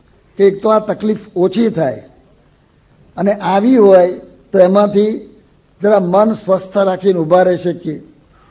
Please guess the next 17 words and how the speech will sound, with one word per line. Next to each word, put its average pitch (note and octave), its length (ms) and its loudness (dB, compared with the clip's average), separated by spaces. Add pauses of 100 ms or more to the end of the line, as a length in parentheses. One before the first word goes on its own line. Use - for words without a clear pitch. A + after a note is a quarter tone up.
(200)
તો G3+ 100 2
એનો G#3+ 220 2
એક G#3+ 400 2 (1080)
અને F#3 120 -10
એક A#3 440 4
માર્ગ F#3+ 460 0
હોય F3+ 460 0 (460)
તો F3+ 60 -8
એ F3 100 -4
ભગવાન B2+ 520 -10
છે. - 160 -20 (1080)
આ A#3+ 60 -12
સિવાય A3+ 360 -6
કોઈ A#3+ 680 4
માર્ગ F#3 320 -4
દેખાતો C#3+ 500 -10
નથી. - 260 -20